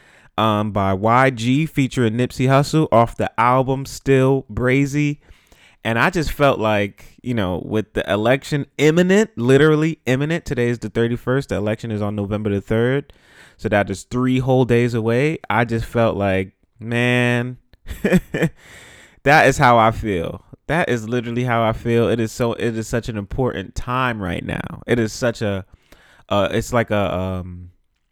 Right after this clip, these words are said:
like, you're gonna put this moment in a time capsule and remember it, because all the turmoil that has happened in the year two thousand and twenty, this is, like, gonna be the, the culmination of it. Like, every,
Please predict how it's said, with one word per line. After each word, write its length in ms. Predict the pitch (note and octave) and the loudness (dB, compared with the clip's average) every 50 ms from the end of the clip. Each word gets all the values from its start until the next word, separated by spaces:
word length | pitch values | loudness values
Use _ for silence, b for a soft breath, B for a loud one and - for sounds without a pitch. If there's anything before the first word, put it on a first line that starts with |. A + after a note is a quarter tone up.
| _ - - - | _ -18 -12 -6
like, 200 | - G#2+ G#2+ - | -4 -4 -2 -2
you're 80 | C3 A#2+ | -2 -2
gonna 160 | D3 C3 A2+ | -2 -2 0
put 240 | - - D3 - - | 0 0 0 0 -2
this 180 | C#3 B2+ G#2+ | -2 -2 -4
moment 400 | A#2+ B2 B2 B2+ C3 C3+ C3 - | -6 -6 -4 -2 0 0 0 0
in 140 | - G#2 G#2 | -2 -2 -4
a 40 | G2 | -4
time 380 | - - - A#2+ A2+ A2+ A2+ | -4 -2 0 2 2 0 0
capsule 460 | - - A2+ F#2+ F#2 - - - F2+ F#2+ | -2 -4 -4 -4 -4 -6 -8 -10 -10 -10
and 120 | F#2+ G2+ | -10 -10
remember 440 | G2 F#2+ G2 G#2 A#2 A2+ G2 G2 F2 | -10 -8 -6 -6 -6 -4 -4 -4 -6
it, 260 | F2 - _ - - b b b b b b b b b | -6 -8 _ -18 -20 b b b b b b b b b
because 400 | b F#2+ - - A2 G2+ G2 G2 | b -8 -4 -2 -2 -2 -2 -4
all 400 | - - - A2+ A#2+ B2 B2 A#2+ | -4 -2 0 2 4 4 2 2
the 260 | A2+ A#2 A2+ A2+ G#2 - - | 2 0 0 -2 -2 -6 -6
turmoil 540 | - C#3+ C3 B2+ B2 B2 A#2+ A#2 A#2 A#2 | -2 0 0 0 0 0 0 0 2 2
that 100 | A2 G#2 | 2 2
has 260 | A2 A#2 G#2+ A2 G#2+ - | 4 2 2 2 0 -2
happened 500 | - B2 A#2 A#2 A#2 - A2+ A2+ A2 - _ | -2 0 0 0 0 0 -2 -4 -4 -8 _
in 220 | - G#2+ A#2+ A#2+ A#2+ | -4 -4 -2 -2 -2
the 80 | A#2 | -2
year 300 | A#2 A#2 A#2+ A#2+ A#2+ A#2 | 0 0 0 0 0 -2
two 160 | - - C3+ | -4 -6 -8
thousand 340 | - - A#2 A2+ A#2 A2+ A2+ | -4 0 0 0 0 0 -2
and 140 | A2 A2 G#2 | -6 -6 -6
twenty, 560 | - B2+ B2 A2+ A2+ G#2 A#2 A2 G#2+ G#2+ - _ b b b b b b b b b | -6 -4 -4 -4 -2 -2 -4 -4 -4 -6 -10 _ b b b b b b b b b
this 180 | B2 B2+ A#2+ | -2 -2 -2
is, 160 | - A#2+ G#2+ G#2+ | -2 -4 -4 -2
like, 460 | A2 G#2 G#2 G#2 G2+ F#2+ - - - - | -2 0 0 0 -2 -4 -8 -14 -10 -4
gonna 240 | A#2 A2+ G#2+ G#2+ G#2 | -4 -2 -2 -2 -2
be 360 | F#2 G#2+ G#2+ G#2+ G#2 G#2 G#2 | -2 -2 -2 -2 -2 -2 -4
the, 460 | F#2+ F2 F#2+ F#2 F2+ F2+ F2 F2+ F2 - _ _ _ _ _ _ _ _ _ _ _ _ _ _ _ | -4 -4 -4 -4 -4 -6 -6 -8 -12 -14 _ _ _ _ _ _ _ _ _ _ _ _ _ _ _
the 80 | - G#2 | -10 -10
culmination 840 | - - - D3 C#3+ C3+ C3 B2+ B2 B2 B2 B2 A#2+ - - A2+ G2+ | -6 -4 -2 0 2 2 2 0 0 0 0 0 -2 -2 -4 -6 -6
of 180 | F#2+ F2 E2+ | -6 -8 -8
it. 140 | D2 - - _ - | -10 -14 -16 _ -16
Like, 360 | F#2 F#2 F#2 F2+ - - _ _ _ _ _ - | -14 -14 -14 -14 -18 -20 _ _ _ _ _ -2
every, 720 | A#2+ C3+ C#3 C3+ C3 C3+ C#3 C#3+ C#3 C3+ C#3 C#3+ C#3 | -2 -2 -2 -2 -4 -4 -2 0 0 0 0 -2 -6